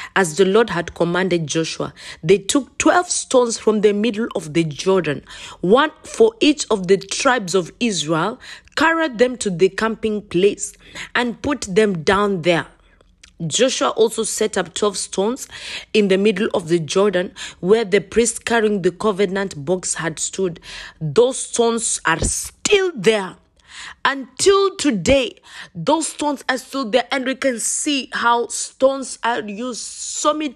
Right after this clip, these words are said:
times in the Bible. Even the wicked spirits, they say they use stones to speak.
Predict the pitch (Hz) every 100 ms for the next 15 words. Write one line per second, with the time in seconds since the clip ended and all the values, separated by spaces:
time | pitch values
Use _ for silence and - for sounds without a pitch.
0 | _ 254 262 254 240 220 202 214 202 190
1 | - - 285 277 269 220 214 240 240 -
2 | 226 - - 233 208 - - - - -
3 | 180 233 254 - 294 285 214 240 220 262
4 | - - - - - 302 277 269 254 -
5 | - 202 - - _ 285 269 -